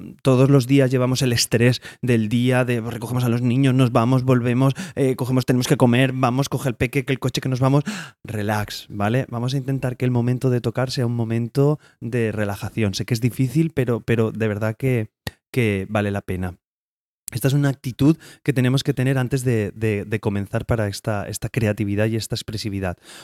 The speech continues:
Otra, por ejemplo, el, el momento en que, en que no se puede resolver un pasaje. Imaginaros que, que estáis tocando algo y, y no se puede, no, no, no sale, no, no funciona, ese momento no funciona,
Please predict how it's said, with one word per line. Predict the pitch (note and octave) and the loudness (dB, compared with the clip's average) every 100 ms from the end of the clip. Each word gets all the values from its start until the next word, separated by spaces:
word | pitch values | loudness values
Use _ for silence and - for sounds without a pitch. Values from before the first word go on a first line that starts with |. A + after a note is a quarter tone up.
| - | -6
Otra, | C#3 D3+ - G2+ | 0 2 0 0
por | A#2+ | 0
ejemplo, | C3 C3 A#2 G2+ F#2+ - | 2 0 2 0 -2 -6
el, | B2+ B2+ B2 B2 B2 A#2+ - - | -2 0 2 2 2 -2 -8 0
el | C3+ | 4
momento | C3 C#3+ F3 | 6 6 4
en | F3+ | 2
que, | D3+ C#3 - | 2 2 2
en | C#3 | 0
que | C3 | 2
no | C3+ | 2
se | C#3+ | 2
puede | D3 D#3+ D3+ | 4 4 4
resolver | C#3 C#3 C3 C3 | 2 2 4 4
un | |
pasaje. | A#2+ A#2 G2+ - F2+ - - - | 2 0 -2 -4 -6 -8 -16 -6
Imaginaros | B2 A2+ B2 B2+ D3 | -4 -2 -2 0 0
que, | D#3 C3+ | 0 0
que | - | 0
estáis | A#2+ B2 | -2 -2
tocando | C#3 C3 B2+ | -2 -2 2
algo | B2+ D#3+ G3 F3 | 2 4 2 2
y, | D3+ B2 A#2+ | -2 -2 2
y | |
no | B2 A#2+ | 2 2
se | C3 | 2
puede, | A#2+ A#2+ A#2 G#2 | 2 2 2 0
no, | A#2+ A2+ | -2 -2
no, | G#2+ | -2
no | A2+ B2+ | 2 4
sale, | B3 C#3 G2+ | 4 2 2
no, | A2 G#2+ | 2 4
no | B2 | 2
funciona, | C3 E3+ A3+ D3+ A2+ | 2 -2 0 0 0
ese | D#3 | 0
momento | C#3+ D3+ F#3+ | 0 0 0
no | F3+ C#3+ G2 | 0 0 -2
funciona, | C#3 B2 A#2+ G#2 | -2 -2 -2 -2